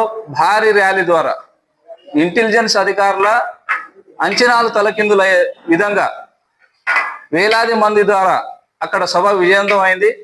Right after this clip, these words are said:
సక్సెస్ అయింది. అక్కడ జరిగినటువంటి సభని పత్రికా సోదరులు అన్ని పేపర్లో, అన్ని మీడియాలో ఈ సమాజానికి చూపెట్టడం జరిగింది. మీకు ప్రత్యేక ధన్యవాదాలు. అట్లాగే రేపు ఈ నెల ఇరవై ఎనిమిదో తారీఖు చలో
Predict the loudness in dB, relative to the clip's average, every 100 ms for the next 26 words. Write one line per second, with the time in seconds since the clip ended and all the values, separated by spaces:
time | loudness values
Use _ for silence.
0 | -20 _ -6 -2 0 0 0 2 0 2
1 | 2 0 -12 _ _ -8 -4 -4 0 0
2 | 2 2 0 0 0 0 0 -2 -4 -12
3 | _ _ _ _ -6 0 2 2 2 2
4 | 2 2 2 2 -2 _ -6 -2 0 2
5 | 0 2 0 2 2 2 -2 0 2 4
6 | 4 2 0 -2 -10 _ _ -2 2 2
7 | 2 2 0 2 0 0 -4 -2 -2 0
8 | 0 0 -2 0 0 0 0 -2 _ -2
9 | -2 0 -2 -2 -2 -2 0 0 2 2
10 | 2 0 -4 _ _ _ _ -10 -4 -2
11 | 0 0 0 -4 -14 _ -2 0 2 2
12 | 0 -2 0 2 2 2 0 0 2 2
13 | 2 0 0 0 -2 -6 _ -6 -2